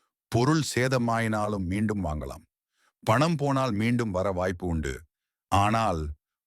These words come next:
மனங்களில் விழும் விரிசல் அமைதியாக வளர்ந்தால் ஒரு நாள் உறவையே உடைத்துவிடும். அந்த உடைப்பு ஒரே நாளில் நிகழ்வதில்லை.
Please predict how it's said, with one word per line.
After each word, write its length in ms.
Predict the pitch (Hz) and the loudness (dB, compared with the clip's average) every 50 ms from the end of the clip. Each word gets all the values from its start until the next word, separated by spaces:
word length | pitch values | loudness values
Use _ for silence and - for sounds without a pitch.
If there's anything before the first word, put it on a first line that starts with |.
| _ _ | _ _
மனங்களில் 640 | 85 90 98 110 135 151 160 143 131 131 127 120 110 | 0 2 4 4 4 2 2 0 0 0 0 0 0
விழும் 360 | 92 92 98 101 104 101 90 80 | 0 0 0 0 0 0 -2 0
விரிசல் 520 | 87 98 107 110 98 - - 90 82 80 78 - | 0 0 0 0 -2 -2 -2 -2 -2 -2 -4 -4
அமைதியாக 580 | 76 80 82 92 101 95 101 95 92 90 87 90 | -4 -2 0 -2 -2 -2 -2 -2 0 0 -2 -2
வளர்ந்தால் 560 | 80 78 80 78 76 76 71 65 64 67 - _ _ _ _ _ _ _ _ _ _ - | -2 -2 -2 -2 -2 -4 -6 -8 -10 -14 -16 _ _ _ _ _ _ _ _ _ _ 0
ஒரு 220 | 85 92 110 - 123 | 2 4 4 4 4
நாள் 240 | 113 107 110 110 101 87 | 2 2 0 0 -2 -2
உறவையே 420 | 87 92 101 104 101 107 101 104 101 87 | -2 0 0 -2 -2 -2 -2 -2 -2 -2
உடைத்துவிடும். 560 | 80 80 80 76 - 78 67 65 65 62 - - _ _ _ _ _ _ _ _ | -2 -4 -4 -4 -6 -8 -8 -8 -10 -12 -14 -20 _ _ _ _ _ _ _ _
அந்த 260 | - 90 92 92 90 87 82 80 | 0 2 2 2 2 0 0 0
உடைப்பு 340 | 92 98 113 123 120 - 107 92 80 | 0 0 0 -2 -2 -4 -6 -4 -2
ஒரே 240 | 82 90 101 110 113 | 0 0 0 0 0
நாளில் 380 | 107 98 90 92 95 98 98 90 | 0 -2 -2 -2 -2 0 0 0
நிகழ்வதில்லை. 640 | 82 80 87 95 92 90 85 80 80 73 69 67 | 0 0 0 0 0 -2 -2 -2 -4 -4 -4 -6